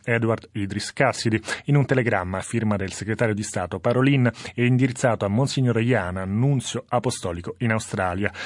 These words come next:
Il porporato è scomparso sabato scorso all'età di novantasei anni nella città australiana di Newcastle. Francesco ha ricordato gli anni del prezioso servizio alla Santa Sede, il suo zelo per la diffusione del Vangelo e il suo impegno nella promozione dell'unità dei cristiani.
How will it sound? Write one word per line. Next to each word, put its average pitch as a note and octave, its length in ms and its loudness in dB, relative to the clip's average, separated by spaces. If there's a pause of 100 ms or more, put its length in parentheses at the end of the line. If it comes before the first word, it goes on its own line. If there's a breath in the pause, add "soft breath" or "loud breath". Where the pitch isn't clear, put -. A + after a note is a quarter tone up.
(140 loud breath)
Il A#2 100 0
porporato A2+ 500 0
è G#2+ 40 2
scomparso G#2+ 560 -2
sabato A2+ 400 0
scorso D#3 560 4
all'età C#3 260 4
di A2+ 140 2
novantasei B2+ 680 2
anni A2+ 240 2
nella G2 220 -2
città - 400 -4
australiana A#2 580 0
di F#2 120 -2
Newcastle. A2+ 580 0
Francesco - 1000 -2
ha A2+ 80 0
ricordato G#2+ 580 0
gli G#2 160 2
anni C#3+ 260 4
del A#2+ 180 2
prezioso A2 360 -2
servizio G#2 460 -4
alla G2+ 80 -2
Santa G2+ 300 -6
Sede, D3+ 320 2 (260 loud breath)
il F3+ 160 4
suo C3+ 180 2
zelo A2+ 360 2
per G#2+ 160 -2
la G2 80 0
diffusione G#2+ 440 0
del B2 140 2
Vangelo G#2 540 0
e A#2+ 80 -2
il A#2 80 0
suo C#3 160 0
impegno F2+ 440 -4
nella G2 320 -2
promozione B2 680 -2
dell'unità A2 480 0
dei F#2+ 140 -8
cristiani. F2+ 600 -6